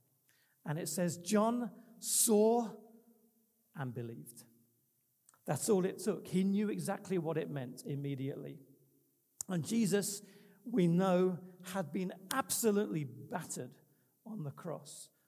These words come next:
on Good Friday. It was brutal. It was, it was carnage what he suffered. He took such a hammering, literally, that he was dead after six hours.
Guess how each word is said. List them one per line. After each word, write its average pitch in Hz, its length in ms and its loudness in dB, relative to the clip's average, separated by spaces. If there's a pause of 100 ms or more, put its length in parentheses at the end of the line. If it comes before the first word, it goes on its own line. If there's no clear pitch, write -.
(180)
on 139 220 -2
Good 139 180 -6
Friday. 147 520 -4
It 208 160 0
was 175 200 -4
brutal. 139 720 0
It 156 160 -6
was, 143 260 -8 (460)
it 165 120 -2
was 156 200 -4 (100)
carnage 151 720 -10 (260)
what 151 180 -6
he 160 80 -4
suffered. - 500 -8 (440)
He 220 140 4
took - 300 0
such - 440 -2
a 233 80 6
hammering, 170 500 0
literally, 160 680 2 (400)
that 170 260 2
he 185 140 0
was 160 220 -4
dead 185 320 0 (120)
after 156 320 -6
six - 400 -8
hours. 135 540 -8